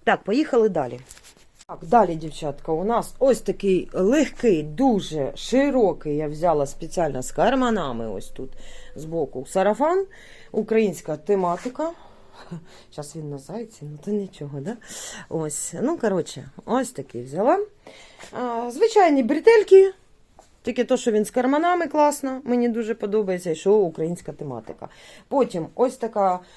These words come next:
е, рубашка чоловіча, правда, вона, бачите, яка пом'ята прийшла. Ось, вона з такої гарненької, приємної тканини. Це чисто така, е, рубашка, як, м, ну, морський варіант, да?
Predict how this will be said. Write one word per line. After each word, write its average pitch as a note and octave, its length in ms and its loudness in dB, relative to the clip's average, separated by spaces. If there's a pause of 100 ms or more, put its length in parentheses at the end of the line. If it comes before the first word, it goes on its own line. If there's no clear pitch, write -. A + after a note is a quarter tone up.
(160)
е, F3 200 -4
рубашка F#3+ 680 -2 (320)
чоловіча, G#3+ 680 -2 (220)
правда, F3 280 -6
вона, F3 260 -6 (120)
бачите, G3 340 -6
яка D#3+ 200 -4
пом'ята D#3+ 420 -4
прийшла. D#3 440 -12 (640)
Ось, D#3 380 -6
вона G3 260 2
з - 80 -8
такої F#3 520 2 (120)
гарненької, E3 600 -2
приємної E3 560 -4
тканини. D#3+ 560 -4 (560)
Це C#4 300 6 (140)
чисто E4 560 2
така, B3 500 2
е, G3+ 220 6
рубашка, B3 580 0
як, A#3 400 -2 (180)
м, G3 340 -4 (880)
ну, F4 100 2
морський D4 520 0
варіант, C#3+ 540 -2
да? F4 260 0